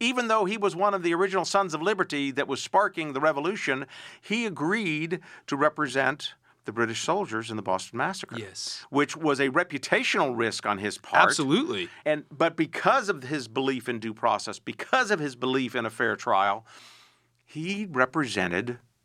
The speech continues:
Speaker 1: the British,
Speaker 2: Which is
Speaker 1: the
Speaker 2: out-,
Speaker 1: soldiers.
Speaker 2: which is amazing.
Speaker 1: Was amazing. And
Speaker 2: Yes.
Speaker 1: he, he was ridiculed, he was denigrated,
Speaker 2: Yes.
Speaker 1: and he acquitted five of the seven, or seven of the nine, I think it was. You know, it was amazing.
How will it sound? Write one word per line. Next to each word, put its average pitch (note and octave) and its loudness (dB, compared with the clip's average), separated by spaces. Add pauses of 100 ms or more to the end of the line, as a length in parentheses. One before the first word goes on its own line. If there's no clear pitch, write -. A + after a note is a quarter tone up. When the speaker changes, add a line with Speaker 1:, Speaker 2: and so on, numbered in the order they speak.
(380)
Speaker 1:
the - -12
British, - -8
Speaker 2:
Which - -10
is A#2+ -6
Speaker 1:
the A2+ -6
Speaker 2:
out-, - -6
Speaker 1:
soldiers. D3 0
Speaker 2:
which - 0
is E3 6
amazing. A#2+ 0
Speaker 1:
Was B3 2
amazing. D#3+ 2
And D#3+ 6
Speaker 2:
Yes. G#3 0
Speaker 1:
he, F3 -8
he F#3 0
was D3 0
ridiculed, C4 2
he D3+ 0
was A#2+ -4
denigrated, B3+ 2
Speaker 2:
Yes. - -4 (120)
Speaker 1:
and E3+ 4
he A3 4
acquitted A3 2 (300)
five E3 4
of G#3 -8
the - -4
seven, B3 2
or C3 4
seven A3+ 2
of G3+ 0
the G3 4
nine, A#3 4
I A#2 4
think A2 -4
it A2 -2
was. G#2+ 0
You D#3+ -2
know, C#3+ 4
it D3+ -2
was D3 -4
amazing. E3 0